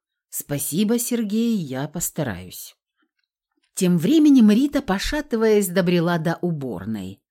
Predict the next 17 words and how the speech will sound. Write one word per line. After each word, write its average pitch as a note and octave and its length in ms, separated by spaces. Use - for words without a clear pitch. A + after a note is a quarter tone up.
Она B3 180
даже A3+ 240
не A3 100
представляла, G#3 760
что - 240
в F3 60
этот A#3+ 220
момент E3+ 600
её A3+ 260
статус C4+ 480
свободной F#3+ 640
женщины D#3 840
окончательно D4+ 880
погублен F#3+ 680
в C#3+ 80
глазах C#3 520
руководства. C#3+ 800